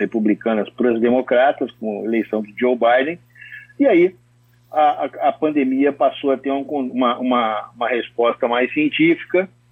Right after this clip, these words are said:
graças a Deus, e você, a gente teve uma situação melhor.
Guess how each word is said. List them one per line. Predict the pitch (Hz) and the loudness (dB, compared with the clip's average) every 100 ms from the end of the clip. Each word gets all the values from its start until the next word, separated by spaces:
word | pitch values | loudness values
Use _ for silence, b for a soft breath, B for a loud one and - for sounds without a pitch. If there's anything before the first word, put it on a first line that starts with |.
| _ | _
graças | 123 117 - 127 | 0 0 0 -2
a | 156 | 0
Deus, | 143 147 160 - _ b b _ | 2 4 2 -2 _ b b _
e | 143 | 2
você, | 156 151 - | 4 0 2
a | 143 | 0
gente | 127 139 - | 2 0 2
teve | 131 131 | 2 2
uma | 135 | 0
situação | 127 135 123 - 127 | 0 0 0 2 2
melhor. | 135 147 120 98 - | 4 2 2 0 -2